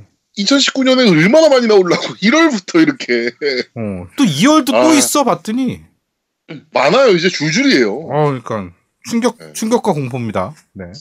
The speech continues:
Speaker 1: 그렇습니다. 여러분들의, 어, 많은 후원과 사랑이 필요한 <laughs> 상황입니다.
Speaker 2: 네, 그거 참고 참고 안 하고 있었는데.
Speaker 1: 네.
Speaker 2: 어?
Speaker 1: 자,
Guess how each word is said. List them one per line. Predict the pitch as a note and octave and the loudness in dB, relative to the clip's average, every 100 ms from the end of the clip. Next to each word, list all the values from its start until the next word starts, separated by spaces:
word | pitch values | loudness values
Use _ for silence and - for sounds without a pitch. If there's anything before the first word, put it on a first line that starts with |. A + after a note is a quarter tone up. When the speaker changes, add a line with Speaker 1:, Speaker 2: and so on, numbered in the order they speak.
| - - - _ | -18 -18 -20 _
Speaker 1:
그렇습니다. | G#2+ G2 F#2+ F2 D2+ D2+ F#2+ F#3 B3 _ _ _ _ _ _ _ _ _ - | -12 -10 -12 -14 -16 -16 -12 -12 -12 _ _ _ _ _ _ _ _ _ -2
여러분들의, | A2+ D3+ C#3+ D#3+ A3 G3 | 0 0 0 0 2 2
어, | B2 | 0
많은 | G#2+ B2 D#3 | 0 -2 -4
후원과 | - G3+ F#3 C3+ A2 - | -2 0 0 0 -8 -8
사랑이 | - B3 F3 C4+ | -4 -2 0 -2
필요한 | G4+ A3 - A3 - A3+ A3+ C4 | -2 -2 0 -2 -2 -2 0 0
<laughs> | - D#4 B3+ - | 0 -2 -2 -6
상황입니다. | A3 G3+ G3+ A3 - D4 - F#3+ - | -6 -2 -2 -4 -6 -8 -8 -8 -2
Speaker 2:
네, | E3+ | -2
그거 | E3+ F3+ | 0 0
참고 | - C#4+ D4 | 0 0 0
참고 | A#3+ B3 - | -2 -2 0
안 | C#3+ | 0
하고 | F3+ G#3 | 2 2
있었는데. | F#3 F3 D3+ A#2+ G2 F2+ _ _ | 2 0 0 -2 -4 -4 _ _
Speaker 1:
네. | G#2+ | -4
Speaker 2:
어? | A2+ A3+ A#2+ A3 B3+ _ - - - - - - _ | 0 0 0 -6 -8 _ -16 -14 -12 -12 -14 -18 _
Speaker 1:
자, | B3+ | 0